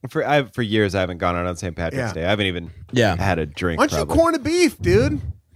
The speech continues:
Speaker 3: Yeah.
Speaker 1: Cool. Maybe I'll cook something.
Speaker 2: Corn a fucking, cook some food, dude.
Speaker 1: We made baked potatoes the other night, as
Speaker 2: There
Speaker 1: the
Speaker 2: you
Speaker 1: Irish
Speaker 2: go.
Speaker 1: do. <laughs> I sent you a picture of the potato bar. It was pretty dank. Much easier to make a baked potato than, I don't know how hard I thought it was to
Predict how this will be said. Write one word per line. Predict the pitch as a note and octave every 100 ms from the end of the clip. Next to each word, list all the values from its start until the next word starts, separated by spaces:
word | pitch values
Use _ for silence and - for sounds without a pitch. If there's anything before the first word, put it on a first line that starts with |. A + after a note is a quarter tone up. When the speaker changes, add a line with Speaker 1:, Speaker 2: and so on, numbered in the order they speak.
| _ _ -
Speaker 3:
Yeah. | C3 C4+ G4+ G4
Speaker 1:
Cool. | G2+
Maybe | B2 F3
I'll | E3
cook | E3+ E3+
something. | - A2
Speaker 2:
Corn | A#3 D#4
a |
fucking, | - D4+ - A3+
cook | B3+ D#4+
some | - E4+
food, | - G#3+ D#4+ C4
dude. | A2+ B2 F#3+ G#3+
Speaker 1:
We | C#3
made | D#3+ E3+
baked | F#3+ -
potatoes | D#3+ F3 G3 -
the | E3+
other | C3 A2+
night, | G2+ G2+ -
as | A2 A2+
Speaker 2:
There | A2
Speaker 1:
the | G#2
Speaker 2:
you | G2+
Speaker 1:
Irish | C3
Speaker 2:
go. | G#3
Speaker 1:
do. | B2 A#2 - _
<laughs> | _ -
I |
sent | D3 - G3
you | G3+
a |
picture | D#3+ F#3+ - D#3+
of |
the | B2+
potato | B2 D#3+ A#3 E3+
bar. | G#2
It | F#2+
was | A2+
pretty | F4+ F#4+ A4 A4+
dank. | - - _ _ _ _ _ _ _ -
Much | E3 G3+ G#3+ A3
easier | G#3+ F#3+ G3+
to | F3+
make | F3 F3+
a |
baked | D#3+ F3+
potato | E3+ - F#3 F3
than, | C#3+
I | B2
don't | F3
know | C#3+
how | C#3+ D3
hard | C#3+ D3+
I | D3
thought | C#3 D#3
it | B2+
was | A2+ B2 -
to | B2+ G2